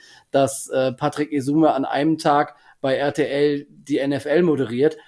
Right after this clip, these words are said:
und dann am anderen Tag, äh, bei Pro sieben, äh, als, äh, E L F-Commissioner da großartig da bei den Übertragungen, äh,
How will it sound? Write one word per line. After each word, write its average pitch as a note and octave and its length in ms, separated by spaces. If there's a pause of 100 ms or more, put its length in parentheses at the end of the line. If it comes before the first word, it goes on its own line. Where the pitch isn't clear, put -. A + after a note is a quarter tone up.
(120)
und C#3 120
dann C3+ 120
am A#2 120
anderen D3+ 320
Tag, C#3 440
äh, C#3 300
bei C3+ 200
Pro D3 200
sieben, D3 600
äh, C#3 320 (360)
als, C3+ 640
äh, C3+ 200
E - 140
L C#3 140
F-Commissioner D3 800
da C3+ 300
großartig C#3 1000
da C3+ 220
bei C3 180
den C3+ 160
Übertragungen, C3 920
äh, A#2+ 260